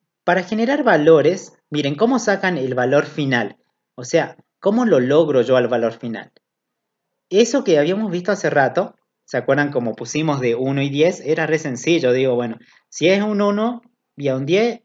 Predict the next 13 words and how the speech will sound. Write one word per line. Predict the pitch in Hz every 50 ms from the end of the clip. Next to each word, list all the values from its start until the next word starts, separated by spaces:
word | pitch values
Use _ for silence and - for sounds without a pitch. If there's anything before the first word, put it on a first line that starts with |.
| _
sumo | _ - - 160 147 131 107 92 - _ _ _ _ _ _ _
uno | - 143 160 170 180
más | 180 180 175 160
diez | 185 190 196 175 - -
me | 147 143 131
da | 127 131 127 - -
once. | 131 131 123 113 110 - - - _ _ _ _ _ _ _ _ _ _ _ _ _ _ _ _ _ _ _ _ _ _
Por | 127 123
eso | 123 123
yo | 143 135
ponía | 135 135 135 127
un | 120 120 135
uno | 156 170 180 208 247 262 -